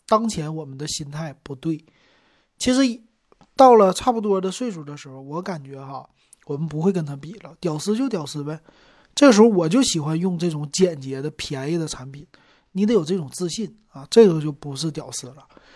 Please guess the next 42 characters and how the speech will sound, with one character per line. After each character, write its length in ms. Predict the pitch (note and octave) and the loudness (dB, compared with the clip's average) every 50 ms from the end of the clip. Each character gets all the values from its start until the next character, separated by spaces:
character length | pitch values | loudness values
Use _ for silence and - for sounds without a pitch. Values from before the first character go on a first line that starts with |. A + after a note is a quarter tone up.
| - _ _ | -20 _ _
所 140 | - G#3 G3+ | 6 8 8
以 60 | G#3 | 10
这 140 | F#3 A3+ A3 | 10 8 6
个 80 | G3 | 6
还 160 | E3+ - D#3 | 4 0 -4
是 100 | D3+ F3+ | -6 -6
看 200 | F3+ - - G3+ | -6 -4 -4 -6
每 180 | F3 D#3+ D3 C#3 | -4 -6 -8 -8
个 100 | C#3+ F3+ | -8 -6
人 120 | E3+ D3+ | -6 -6
的 100 | D#3 E3 | -8 -10
心 320 | - - - - F#3+ E3+ E3+ | -8 -8 -8 -6 -6 -6 -8
态 220 | F3 - A#3+ G#3 | -6 -4 -4 -4
不 120 | D3 C3+ C3+ | -4 -6 -10
同 200 | - B2+ B2 B2 | -16 -18 -20 -20
啊。 120 | A#2+ A#2+ C3 | -18 -12 -8
老 180 | D#3 F3 F3 | -4 -4 -2
金 160 | D#3+ F#3+ G#3+ A3+ | 0 2 4 4
倒 160 | C4+ C#4 A3+ | 6 4 4
觉 220 | D3+ D#3 D3 D3 | 2 -2 -6 -8
得 160 | D3+ D3+ C#3+ - - - - _ _ | -8 -8 -10 -12 -20 -20 -20 _ _
手 220 | - - - G3 | -4 2 4 6
表 180 | G#3 G#3+ G3+ G3+ | 8 8 8 6
有 120 | F#3+ D#3+ | 6 2
它 140 | D3 - D#3 D#3 | 0 -4 -6 -6
的 100 | F#3 F3+ | -6 -4
定 220 | E3 G3+ F#3 F3 | -4 -4 -2 -2
位 120 | F#3+ F#3+ | -2 -2
的 80 | E3+ D#3+ | -2 -4
好 240 | - - - - D3+ | -8 -12 -12 -14 -12
处， 260 | - - D3+ D3 - - - - - _ _ _ | -12 -12 -12 -12 -14 -16 -20 -20 -20 _ _ _
但 160 | - G#3+ G3+ | 4 4 4
是 140 | F#3 G3 G3 | 4 4 2
外 180 | F#3 G3+ G3 F#3 | 2 2 2 2
观 240 | D#3 D#3+ E3 E3 E3 | 0 -2 -4 -6 -4
实 260 | - - - D3 C#3 | -6 -6 -8 -8 -6
在 200 | D#3 F#3+ F#3 F3 | -4 -2 -2 -2
太 260 | - - - F3 E3 | -4 -6 -6 -6 -4
像 260 | D#3 - F3+ E3 D3+ | -4 -4 -4 -4 -6
苹 280 | C#3 - - D#3 D3+ E3 | -8 -10 -10 -8 -6 -6
果 220 | D#3+ D#3+ D#3 C#3 B2 | -6 -8 -8 -12 -14
了， 200 | B2 B2 - | -18 -18 -20